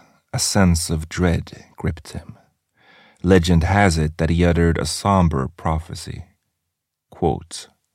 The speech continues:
"We are going to die. The whole of France has come to Saint-Domingue." End quote. Upon the Armada's eventual landing,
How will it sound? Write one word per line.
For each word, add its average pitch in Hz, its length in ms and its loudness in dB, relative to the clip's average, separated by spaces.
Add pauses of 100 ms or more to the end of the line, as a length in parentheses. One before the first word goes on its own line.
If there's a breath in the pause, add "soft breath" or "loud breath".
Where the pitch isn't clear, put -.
(600 soft breath)
"We 117 480 6
are 92 160 6
going 87 440 6
to 85 140 0
die. 90 600 0 (380)
The 82 180 2
whole 131 280 6
of 90 140 2
France 87 560 2
has 80 180 -4
come 85 360 0
to 76 120 -8
Saint-Domingue." 82 680 -4 (920)
End 85 200 0
quote. - 480 -10 (2250)
Upon 170 380 4
the 113 140 6
Armada's 95 760 4
eventual 90 580 2
landing, 85 640 0